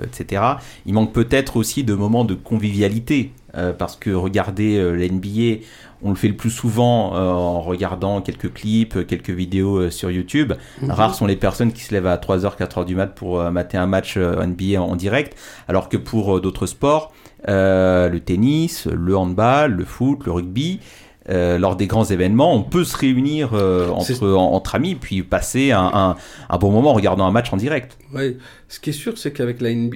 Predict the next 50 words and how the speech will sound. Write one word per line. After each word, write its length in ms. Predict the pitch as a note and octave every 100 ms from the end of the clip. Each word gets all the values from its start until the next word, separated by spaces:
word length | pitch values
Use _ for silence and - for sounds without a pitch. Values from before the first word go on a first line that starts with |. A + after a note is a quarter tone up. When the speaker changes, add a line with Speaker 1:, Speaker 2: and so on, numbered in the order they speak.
| -
Speaker 2:
A, 60 | -
avec, 260 | B2+ B2 C3
euh, 320 | A2+ G#2 F2 - - -
avec 180 | A#2 A#2
le 60 |
championnat 400 | A#2 A#2+ A2+ A#2
de 80 | A#2
France, 320 | - E3 E3
on 60 | A#2
n'est 100 | A2+
pas, 720 | A2+ B2+ B2 A2 - - - A2 - - - - - - - - - - - - _ -
on 80 |
n'est 100 | B2
pas 160 | B2+ C#3
fan 240 | B2 D#3
du 80 | D3
championnat 400 | A#2+ B2 A#2 A#2
de 60 | A#2+
France. 180 | - A#2
Speaker 1:
Ouais, 60 |
Speaker 2:
Moi-même, 220 | C3 F3
Speaker 1:
ouais, 40 | F#3
Speaker 2:
je 60 | C#3
le 60 |
Speaker 1:
c'est 40 | C3+
Speaker 2:
regarde 200 | C#3 C#3
Speaker 1:
clair. 80 |
Speaker 2:
pas, 300 | F3 F3 C#3 A#2+
le 40 |
championnat 340 | A#2+ B2 B2
de 60 | A#2+
France. 280 | - A#2+ - - - -
Ce 120 | - -
que 100 | D#3+
je 100 | D3
regarde, 280 | E3 F3+
moi, 120 | D3+ D3
en 40 |
tant 100 | D3
qu'entraîneur, 500 | C3+ B2+ - C3+ C#3
en 60 | B2
tant 160 | A#2
que 60 | A2+
technicien, 580 | B2 - B2+ - G3+ G3+
c'est 640 | - B2+ B2 A#2 F#2 -
quelqu'un 280 | - B2+ E3
qui 100 | E3
va 80 | B2
m'apporter, 560 | A#2+ A#2+ A#2+ - D3+
euh, 240 | D#3 -